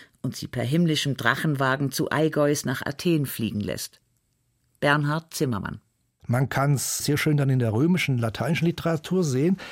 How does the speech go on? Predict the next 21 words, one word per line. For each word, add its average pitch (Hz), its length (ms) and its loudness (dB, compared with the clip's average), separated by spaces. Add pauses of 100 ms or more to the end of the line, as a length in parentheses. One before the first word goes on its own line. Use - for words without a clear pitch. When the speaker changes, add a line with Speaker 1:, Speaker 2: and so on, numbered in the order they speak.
(160)
Speaker 2:
bei 131 120 0
der 143 160 2
Medea, 135 800 2
vor 113 160 -4
allem 120 120 2
bei 110 280 0
Seneca, 160 680 0 (300)
tatsächlich 127 400 -2
zu 127 100 -2
einer 127 220 2
Furie, 139 560 2
zu - 140 -2
einer 117 180 0
Hexe - 360 0
wird, 110 280 -2
nicht, - 340 -6
die 117 140 2
mit 117 400 -2
Zauberkräften 117 880 -2
ausgestattet 117 760 -2
ist, - 300 -2